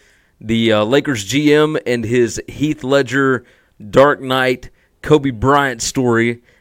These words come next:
uh, that's in the new E S P N article that's up at E S P N dot com. We're gonna give a, a few R I Ps from over the Memorial Day weekend.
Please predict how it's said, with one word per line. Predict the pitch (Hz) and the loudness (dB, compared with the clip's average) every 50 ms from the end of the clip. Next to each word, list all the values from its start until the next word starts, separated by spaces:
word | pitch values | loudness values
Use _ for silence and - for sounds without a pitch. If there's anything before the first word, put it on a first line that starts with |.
| _ _ | _ _
uh, | - - 113 107 107 | -8 -6 -4 -4 -2
that's | 104 113 117 - - | -2 -4 -4 -4 -4
in | 110 131 131 127 | -6 -6 -4 -4
the | 123 123 117 | -2 -2 -2
new | 113 117 131 131 127 123 120 - | -2 0 0 0 0 0 -2 -2
E | 139 135 | 0 0
S | 131 123 - | 0 0 0
P | - - 123 123 | -4 -6 -4 -4
N | 127 120 - - | -4 -4 -6 -4
article | 120 117 117 113 - 113 113 | -4 -4 -4 -4 -4 -6 -6
that's | 110 104 - | -6 -4 -6
up | 120 - | -6 -6
at | 113 113 | -4 -4
E | 113 | -6
S | 113 107 - | -6 -6 -6
P | - 113 | -8 -8
N | 110 107 | -6 -6
dot | 107 104 - - | -6 -6 -6 -8
com. | - - 160 165 160 160 160 160 156 139 - _ _ _ _ _ _ _ - | -6 -2 0 0 2 2 2 0 -2 -6 -10 _ _ _ _ _ _ _ -6
We're | - 151 | -2 0
gonna | 165 151 131 | 0 0 0
give | 117 117 156 156 143 | 0 0 0 2 4
a, | 135 127 120 95 | 4 4 4 2
a | 120 | 0
few | 127 - 175 180 170 165 | -2 -4 -4 -4 -4 -2
R | - 143 147 147 143 | -2 0 0 0 0
I | 139 139 139 | 0 -2 -2
Ps | 135 - - 139 147 147 143 135 113 - | -2 -4 -4 -6 -4 -4 -6 -6 -6 -8
from | - - 123 120 117 117 | -6 -4 -2 -2 -2 -2
over | - 143 156 135 131 | -2 -2 -2 -2 -4
the | 120 117 | -6 -8
Memorial | 117 123 120 135 131 127 120 117 | -8 -8 -6 -6 -4 -2 -2 0
Day | 113 113 113 | 0 -2 0
weekend. | 107 123 139 139 - 127 123 120 120 120 113 107 | 0 -2 -2 -2 -2 -2 0 0 0 -2 -4 -6